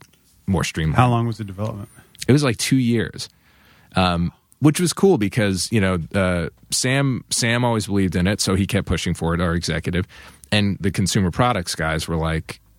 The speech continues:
Speaker 1: "You have organic characters, you have organic toys that are gonna come out of the show. It makes sense to, to just figure it out." Um, which w-,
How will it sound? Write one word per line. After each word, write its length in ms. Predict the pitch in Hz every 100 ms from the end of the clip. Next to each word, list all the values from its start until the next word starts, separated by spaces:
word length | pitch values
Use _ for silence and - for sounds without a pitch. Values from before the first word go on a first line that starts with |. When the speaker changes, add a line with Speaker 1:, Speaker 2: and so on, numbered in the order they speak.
| _ -
Speaker 1:
"You 160 | 87 92
have 180 | 113 95
organic 720 | 87 85 90 92 87 - - _ _ _ - -
characters, 580 | - 117 110 87 - 80
you 60 | 92
have 120 | 82
organic 440 | 82 82 92 90 82
toys 340 | - 107 85
that 100 | 80
are 60 | 78
gonna 180 | 80 80
come 160 | - 80
out 160 | 85
of 60 | 82
the 80 | 82
show. 300 | - 113 85
It 40 |
makes 220 | 87 85
sense 460 | - 113 85 82 -
to, 280 | - 85 76 - _ _ _ _
to 160 | - 82
just 240 | 73 90 -
figure 260 | 101 98
it 60 | 104
out." 280 | 139 - - _ - - - -
Um, 240 | 92 90
which 140 | 104 117
w-, 180 | 127